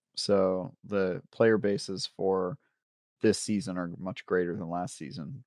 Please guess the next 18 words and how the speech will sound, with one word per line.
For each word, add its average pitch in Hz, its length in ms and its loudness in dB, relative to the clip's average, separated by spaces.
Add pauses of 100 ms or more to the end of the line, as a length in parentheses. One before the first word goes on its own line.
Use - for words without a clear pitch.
(140)
Uh, 80 340 -2
and 87 180 -8
so 90 100 -4
you 87 180 -4
could, 90 260 -10
you 98 140 -2
would 90 60 -4
just 87 200 -6
need 90 140 -6
to 92 120 -2
adjust 87 460 -2
it 78 200 -4
and 90 120 -12
say, 85 220 -4
like, 85 240 -6
you 85 80 -8
know, 71 160 -10
the - 160 -6